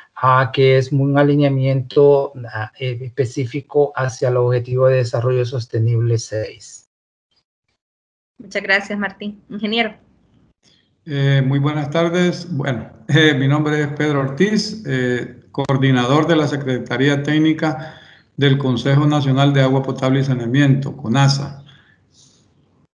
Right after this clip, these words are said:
Speaker 2: Bienvenidos. Entonces, iniciamos. Nuestra primera consulta va acerca de la planificación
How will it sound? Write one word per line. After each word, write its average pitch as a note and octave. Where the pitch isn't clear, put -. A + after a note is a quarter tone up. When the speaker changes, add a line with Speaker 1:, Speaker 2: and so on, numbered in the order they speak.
Speaker 2:
Bienvenidos. A#3
Entonces, A3+
iniciamos. A#3+
Nuestra B3
primera G#3
consulta A#3+
va G#3+
acerca A3+
de -
la A3+
planificación A3+